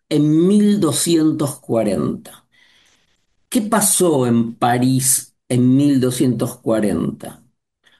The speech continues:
Pues bien, se reúnen las autoridades cri-, autoridades cristianas para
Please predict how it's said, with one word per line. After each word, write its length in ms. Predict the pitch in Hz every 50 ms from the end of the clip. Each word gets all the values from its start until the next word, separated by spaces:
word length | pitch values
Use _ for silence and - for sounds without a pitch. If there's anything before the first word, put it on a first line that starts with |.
| _ _ _
Pues 220 | - 170 185 185 165
bien, 640 | 175 180 170 151 120 110 110 107 104 104 - - _ _ _ _ _ _ _ _ _ _
se 400 | - - - - - - 151 139
reúnen 1120 | 131 131 139 139 143 165 202 247 262 254 214 160 151 147 151 170 180 190 185 - - - _ _
las 240 | - 120 120 - -
autoridades 600 | 123 117 113 110 - 127 127 139 147 151 131 - -
cri-, 240 | - - - - _
autoridades 680 | - 117 110 107 107 117 113 120 120 131 143 151 135 135
cristianas 1300 | - 117 117 113 117 - - 147 160 165 151 151 147 139 139 147 170 196 214 202 202 - - - _ _ _ _ _ _ _ _ _ _ _ _ _ _ _ _ _
para 680 | 214 208 208 214 208 214 214 208 208 - - _